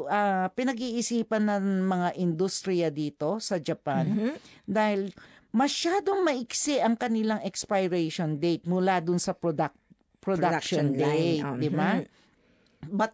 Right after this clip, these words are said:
Speaker 1: actually, you can still consume them. Hi-, wala naman toxin.
Speaker 2: Mhm.
Speaker 1: Lalo na yung mga canned. Di ba? So, anong sa tingin mo?
Speaker 2: Oo nga.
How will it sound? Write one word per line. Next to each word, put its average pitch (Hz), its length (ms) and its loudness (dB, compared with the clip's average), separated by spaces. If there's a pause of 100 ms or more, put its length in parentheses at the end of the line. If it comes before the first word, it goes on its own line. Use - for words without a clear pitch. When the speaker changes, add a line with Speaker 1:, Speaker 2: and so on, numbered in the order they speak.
Speaker 1:
actually, 233 800 -2 (400)
you 311 240 2
can 359 240 0
still 302 480 -2
consume 254 840 0
them. 160 300 2
Hi-, 196 160 0
wala 269 320 0
naman 233 400 0
toxin. 131 880 -4
Speaker 2:
Mhm. 165 560 -4 (140)
Speaker 1:
Lalo 196 340 2
na 196 160 2
yung 180 240 0
mga 156 380 -2
canned. 160 760 -2 (560)
Di 160 160 -8
ba? 180 240 -2 (640)
So, 190 540 -2 (480)
anong 311 240 0
sa 381 140 -4
tingin 208 420 -2
mo? 131 240 -8 (460)
Speaker 2:
Oo 196 320 0
nga. 262 260 -4